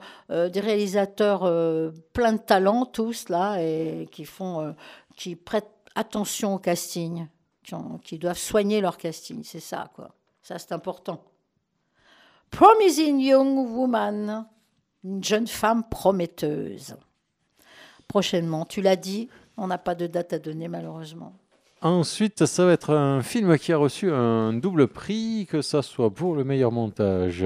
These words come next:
Speaker 2: ou pour le meilleur son, le
Speaker 1: Oui.
Speaker 2: film Sound of Metal.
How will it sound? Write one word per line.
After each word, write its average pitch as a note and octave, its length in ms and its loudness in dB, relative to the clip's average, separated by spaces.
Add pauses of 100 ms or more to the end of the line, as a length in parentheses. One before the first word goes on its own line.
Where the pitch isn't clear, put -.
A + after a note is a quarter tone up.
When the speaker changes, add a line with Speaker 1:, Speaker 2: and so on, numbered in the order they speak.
(100)
Speaker 2:
ou F3 220 -6
pour C3+ 320 -2
le G2 80 0
meilleur B2 400 -2
son, D3+ 240 -6 (420)
le G#3 120 0
Speaker 1:
Oui. B3 40 2
Speaker 2:
film C#3+ 380 -2
Sound D3 800 -4 (100)
of - 480 -4
Metal. D#2+ 880 -6